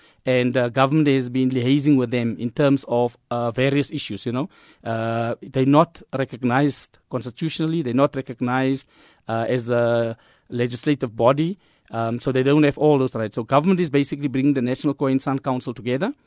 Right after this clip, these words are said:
uh, just to raise issues around what they call the National Traditional Affairs Bill, for argument's sake, um, issues around, um,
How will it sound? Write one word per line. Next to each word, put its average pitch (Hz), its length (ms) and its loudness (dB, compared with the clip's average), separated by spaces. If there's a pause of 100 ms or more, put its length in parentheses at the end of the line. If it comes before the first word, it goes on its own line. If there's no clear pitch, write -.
(380)
uh, 120 240 0
just 139 280 -2
to 147 100 2
raise 139 320 -2
issues 135 440 -6 (380)
around 127 540 2 (160)
what 131 120 0
they 143 100 2
call 131 240 0
the 127 80 -4
National 127 340 0
Traditional 123 380 -6
Affairs 120 280 -6
Bill, 143 260 2
for 139 160 -2
argument's 139 360 -4
sake, 135 160 -4 (400)
um, 110 260 0
issues 147 320 -2
around, 127 640 2
um, 117 560 -2